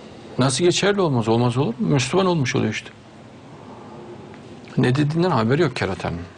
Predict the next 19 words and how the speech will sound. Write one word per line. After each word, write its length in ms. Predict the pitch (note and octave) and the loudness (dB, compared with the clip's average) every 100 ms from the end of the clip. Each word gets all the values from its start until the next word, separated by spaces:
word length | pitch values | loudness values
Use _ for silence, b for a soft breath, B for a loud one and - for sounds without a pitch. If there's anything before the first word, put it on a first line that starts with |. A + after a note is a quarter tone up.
| - - - - - - - - - - | -20 -20 -20 -20 -20 -20 -20 -20 -16 -2
Cahilliğin 560 | G#2+ G#2+ A2+ B2 B2+ | 2 2 4 4 4
bir 80 | B2+ | 2
derecesi 380 | B2 A#2+ A#2+ C3+ | 2 2 0 0
olur 100 | F3 | 0
mu 60 | |
ya? 160 | E3+ A#2+ | 0 0
"La 200 | A2 C3 | 4 4
ilahe 280 | C3+ B2+ B2+ | 4 2 2
illallah 300 | B2+ C3+ C3 | 2 2 2
Muhammed 340 | C3 C#3 C3+ B2+ | 2 4 4 2
Resulullah" 380 | B2 C#3 A#2+ | 2 0 2
de, 160 | A#2+ C3 | 2 2
dedim 240 | B2+ B2+ | 2 2
miydi 260 | C3 A2 F#2 | 2 0 0
bu 80 | G#2 | 0
Hristiyan? 340 | G#2+ - A2 A2 | 0 0 0 2
Nasıl 200 | B2+ F3+ | 2 0
Müslüman 340 | F#3 - B3 | 0 2 2
olmaz? 380 | G#3+ E3+ B2+ - | 2 0 -2 -6